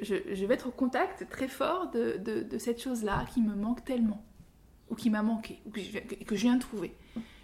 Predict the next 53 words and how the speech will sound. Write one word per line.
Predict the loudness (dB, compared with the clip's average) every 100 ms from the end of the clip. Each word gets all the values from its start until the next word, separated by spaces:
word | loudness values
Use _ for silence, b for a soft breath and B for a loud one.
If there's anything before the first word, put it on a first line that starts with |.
| B -8
Mais | -6 2
moi, | 2 2
quand | -2
je |
trouve | -4 -8
quelque | -4 -2
chose, | -2 -2
c'est | -6
souvent | 0 2
assez | 2 0 -6
fugace. | -6 -6 -4
Et |
donc, | -2
depuis | 0 0
que | 0
je |
suis | -2 -2
petite, | -2 -2 -6 -6
euh, | -10 -16 -20 -20 -20 -20 -14 -6
j'ai | -2 -2
des | -2
épisodes | -4 -4 -2 0 0
de, | -4 -6
de | -6
grande | -12 -4 0 0
angoisse, | 0 -4 -4 -2 -2 -2
de, | -4
parfois | -8 -8 -8 -6
de, | -4
même | -4
de | -6
désespoir, | -4 -2 -4 -6 -8 -6 -6
euh, | -10 -12
très, | -12
très | -10 -10 -10 -10
gros. | -16 -10 -6 -4 -6 -14 -20 B B B B B B B -20 -12
Euh, | -8
mais | 2 4 4
sauf | -2 -2 -4
que, | -4 -2 0 -2 -6 -18 -20 -12 -4
dans | 0 0
ma | -2
famille, | -6 -4 0 0 0
il |
y |
a | -4
déjà | -4 -6
deux | -4 -2
gars | -2
qui | -6
se | -12
sont | -10 -12
suicidés. | -12 -14 -14 -12 -12